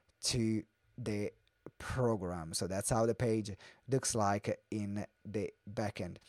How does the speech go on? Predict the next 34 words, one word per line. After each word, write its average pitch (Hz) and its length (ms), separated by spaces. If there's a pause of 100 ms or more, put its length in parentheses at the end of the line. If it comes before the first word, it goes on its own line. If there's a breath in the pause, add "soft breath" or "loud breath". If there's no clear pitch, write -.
(500 soft breath)
And, 143 340
uh, 139 140
remember 156 480
this 165 180
thing, 131 300 (480)
when 151 600 (160)
you 113 680
grow 117 240
your 127 160
business, 90 400
when 104 160
you 101 60
grow 110 260
your 160 160
profile, - 460 (480 soft breath)
and 160 440
you 131 180
get 123 380
known 107 220
in 101 100
your 95 140
field, 76 480 (640 soft breath)
now 127 440 (220)
you 127 680 (200)
become 120 380
the 107 80
person 98 360
that 95 100 (280)
people 139 400
want 104 240
to - 80
hang 95 160
around 82 300
with. - 180